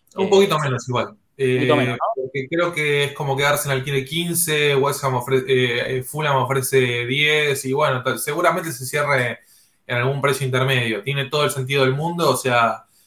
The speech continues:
Speaker 1: lamentablemente para Leno ya no hay lugar, está Ramsdale, eh, Turner jugó casi toda la, la pretemporada,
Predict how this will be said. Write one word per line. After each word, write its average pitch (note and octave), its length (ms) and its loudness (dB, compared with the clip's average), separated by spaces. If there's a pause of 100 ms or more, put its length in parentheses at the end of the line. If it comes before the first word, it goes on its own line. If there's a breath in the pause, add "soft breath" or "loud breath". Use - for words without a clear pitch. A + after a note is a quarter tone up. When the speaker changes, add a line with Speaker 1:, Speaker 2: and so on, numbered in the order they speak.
(200 soft breath)
Speaker 1:
lamentablemente C3 1000 0
para A#2+ 220 0
Leno C3+ 340 0
ya C3 180 -4
no C3 100 0
hay C3+ 100 2
lugar, D#3+ 580 4
está - 280 -4
Ramsdale, E3+ 680 0
eh, B2+ 240 0
Turner C#3 300 0
jugó C3 280 0
casi A#2+ 220 -4
toda B2 320 0
la, - 0 -
la A#2+ 160 -2
pretemporada, C3+ 920 2